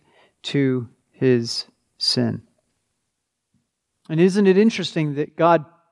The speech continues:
holds up David as the model for him?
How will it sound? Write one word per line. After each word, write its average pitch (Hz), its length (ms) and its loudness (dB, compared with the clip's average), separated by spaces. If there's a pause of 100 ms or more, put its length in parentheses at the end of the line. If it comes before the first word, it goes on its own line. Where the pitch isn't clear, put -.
(360)
holds 214 400 0
up 190 200 0
David 196 360 2
as 190 520 0 (520)
the 165 80 2
model 185 400 2
for 131 320 -4
him? 110 200 -14